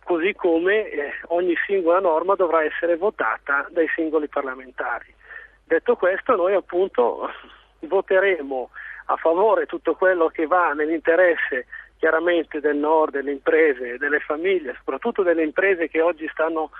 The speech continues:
soffrendo pesantissimamente la crisi del credito che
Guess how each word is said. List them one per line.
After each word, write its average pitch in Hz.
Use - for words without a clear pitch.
soffrendo 180
pesantissimamente 165
la 143
crisi 151
del 156
credito 160
che -